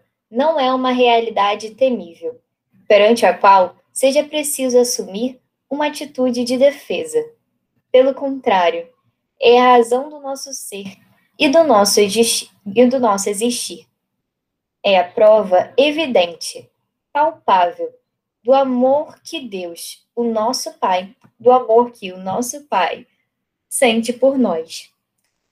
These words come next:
Não somos seres inúteis,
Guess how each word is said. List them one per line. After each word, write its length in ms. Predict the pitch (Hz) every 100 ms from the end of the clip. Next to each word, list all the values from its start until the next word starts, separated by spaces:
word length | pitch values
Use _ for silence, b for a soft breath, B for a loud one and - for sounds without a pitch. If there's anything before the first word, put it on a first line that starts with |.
| _ _ -
Não 280 | 240 311
somos 460 | 349 285 262 269 254
seres 420 | - 240 247 247
inúteis, 840 | 277 247 202 - 170 - - -